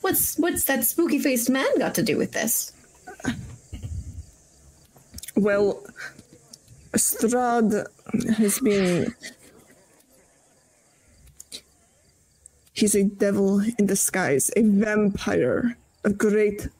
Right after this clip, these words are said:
Speaker 2: power. And he visits her. And I do not wish for any harm to come to her, and so I need her, I need someone to help escort her to Vallaki,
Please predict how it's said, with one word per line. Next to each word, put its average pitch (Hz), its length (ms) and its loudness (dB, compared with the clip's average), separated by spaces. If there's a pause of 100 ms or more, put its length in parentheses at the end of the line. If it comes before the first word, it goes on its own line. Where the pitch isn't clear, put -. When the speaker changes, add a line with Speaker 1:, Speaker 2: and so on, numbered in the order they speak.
(200)
Speaker 2:
power. 185 540 -2 (1040)
And 196 340 2 (2500)
he 226 140 4
visits 208 400 2
her. 90 220 -2 (1600)
And 202 240 2
I 202 80 4
do 208 200 4
not 214 200 0
wish 208 180 2
for 208 140 0
any 202 140 2
harm 196 220 2
to 196 80 0
come 196 220 2
to 196 100 2
her, 190 220 2
and 180 160 2
so 185 220 0
I 196 160 2
need 202 380 2 (180)
her, 190 400 0 (300)
I 214 100 2
need 240 200 4
someone 226 360 2
to 196 340 2
help 214 360 0
escort 208 440 0
her 107 120 0
to 196 140 0
Vallaki, 196 600 0